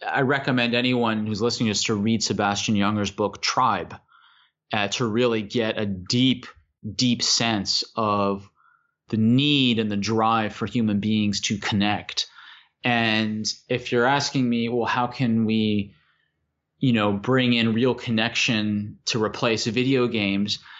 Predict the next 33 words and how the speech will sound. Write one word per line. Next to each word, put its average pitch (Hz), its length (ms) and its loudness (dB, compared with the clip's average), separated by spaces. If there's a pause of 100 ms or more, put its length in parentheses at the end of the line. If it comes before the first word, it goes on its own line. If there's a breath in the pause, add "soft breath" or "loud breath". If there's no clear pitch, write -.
(300 loud breath)
That's 151 140 0
not 175 160 4
a 147 120 2
very 139 200 2
easy 120 340 0
answer, 131 300 0
and 135 100 0
it's 117 160 -4
al-, 117 240 -2
also 120 220 0
not 117 180 2
a 110 60 -2
very 113 260 2
necessarily 107 440 0
comfortable 117 500 -2
answer, 98 260 0
because 104 280 -4
that 113 180 0
would 113 200 -2
require, 113 1000 -2 (640 soft breath)
A, 139 420 2
some 120 320 -4
really 120 280 0
strong 113 580 -2
discipline 113 500 -2
and 104 160 2
rules 113 400 2
around 104 420 2
video 107 260 2
game 101 240 2
engagement, 101 640 0
to - 180 -4
which - 580 0